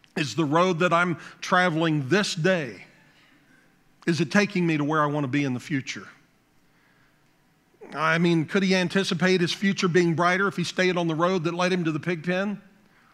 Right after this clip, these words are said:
I mean, we all need to think about that. Can our future be any brighter if we stay on the road that has led us to the mess we're in today?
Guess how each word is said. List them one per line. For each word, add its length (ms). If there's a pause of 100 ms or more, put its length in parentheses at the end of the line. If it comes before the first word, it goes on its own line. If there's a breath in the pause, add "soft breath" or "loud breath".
(680 soft breath)
I 60
mean, 120
we 120
all 160
need 160
to 80
think 240
about 320
that. 220
Can 120
our 260 (160 loud breath)
future 440
be 180
any 160
brighter 460
if 100
we 80
stay 280
on 120
the 80
road 360
that 100
has 180
led 220
us 160
to 100
the 100
mess 320
we're 140
in 160
today? 460